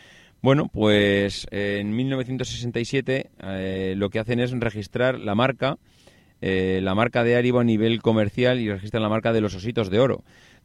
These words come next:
que hasta entonces no se había registrado y que ellos entienden que tienen que patentarla como marca porque, porque es un éxito ya, no, no a nivel mundial, pero casi.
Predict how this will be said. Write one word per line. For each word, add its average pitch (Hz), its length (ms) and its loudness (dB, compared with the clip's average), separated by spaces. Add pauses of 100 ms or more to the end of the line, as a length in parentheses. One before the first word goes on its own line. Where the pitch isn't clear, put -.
(100)
que 90 320 2
hasta 90 160 -4
entonces 113 420 2
no 110 140 4
se 107 160 0
había 104 240 2
registrado 120 800 0 (320)
y 98 100 -4
que 92 300 -2
ellos 98 260 2
entienden 101 460 0
que 95 100 -2
tienen 98 240 0
que 98 100 2
patentarla 98 540 -2
como 95 160 2
marca 95 300 0
porque, 85 580 -4
porque 90 380 -4
es 87 100 -6
un 98 140 0
éxito 95 760 0 (320)
ya, 101 340 0
no, 117 300 4
no 127 160 8
a 143 60 6
nivel 123 260 4
mundial, 113 480 2
pero 85 200 -6
casi. - 340 -8